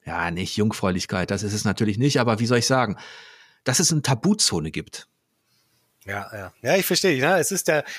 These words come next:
Speaker 2: es ist, wird die Brücke hergestellt, ja, der Link zu dieser echten Welt und dann auch noch mit, mit, mit Kapital, ne, mit Wert und das zerstört's, ne, ich verstehe schon, ja. Es, es verliert dann den Zauber, es, äh,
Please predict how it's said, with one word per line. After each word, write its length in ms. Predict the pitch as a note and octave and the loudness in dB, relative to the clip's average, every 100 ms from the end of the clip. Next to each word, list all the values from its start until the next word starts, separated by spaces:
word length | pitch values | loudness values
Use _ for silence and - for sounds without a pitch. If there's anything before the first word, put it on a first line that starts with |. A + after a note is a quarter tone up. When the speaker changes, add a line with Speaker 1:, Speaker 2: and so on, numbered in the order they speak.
| - | -6
Speaker 2:
es 160 | C3+ - | -4 -2
ist, 340 | F#3+ - B2+ | 0 -2 0
wird 160 | F3 D3+ | -2 -2
die 60 | |
Brücke 320 | - A3+ A3+ | -4 -4 -2
hergestellt, 680 | F#3 G3 F#3 - - G3 F3+ | -4 -4 -2 -2 0 -2 -2
ja, 220 | B2+ E3 | -2 -2
der 160 | - B2+ | -4 -4
Link 240 | D#3+ F#3+ | -4 -4
zu 180 | - D3 | 2 2
dieser 320 | C3+ B2+ C3+ | 2 -2 -2
echten 400 | D#3 - - B2 | -2 -6 -8 -4
Welt 460 | C3+ E3+ G3 - - _ _ - _ _ | -4 -6 -10 -14 -16 _ _ -20 _ _
und 340 | - B2 B2 B2 | 0 2 2 0
dann 220 | C#3+ D#3 | 2 4
auch 120 | D#3 | 2
noch 140 | D#3+ D3+ | 2 2
mit, 240 | D3 - | 0 0
mit, 220 | C3 - | -6 -4
mit 100 | B2+ | -4
Kapital, 720 | - B2+ A2 C3 D3+ G3+ G#3+ - | -2 -4 -4 0 0 0 -4 -6
ne, 240 | B2 F3 - | -4 -4 -8
mit 220 | A#2 G#2+ G#2+ | -10 -8 -4
Wert 360 | C#3+ F#3 - - - - | -4 -4 -10 -20 -18 -4
und 180 | C#3 C3+ | -2 0
das 140 | C3+ | 0
zerstört's, 520 | - - - F#3+ - A#2 | 0 0 0 -2 -4 -6
ne, 200 | D#3 C#3+ | -6 -8
ich 140 | - | -10
verstehe 320 | - - C#3+ | -12 -10 -8
schon, 320 | - D3 A2 | -8 -8 -12
ja. 160 | G#2 A2 - - - | -12 -16 -16 -16 -14
Es, 220 | - - A#2 | -12 -10 -4
es 100 | - | 0
verliert 400 | D#3 E3+ G3+ E3+ | 2 2 2 0
dann 140 | D#3+ | -2
den 120 | D3+ | -4
Zauber, 440 | - D3+ F#3 C3+ A2+ | 0 4 4 2 -2
es, 200 | A2+ - | -8 -12
äh, 260 | C3 C#3 | -14 -16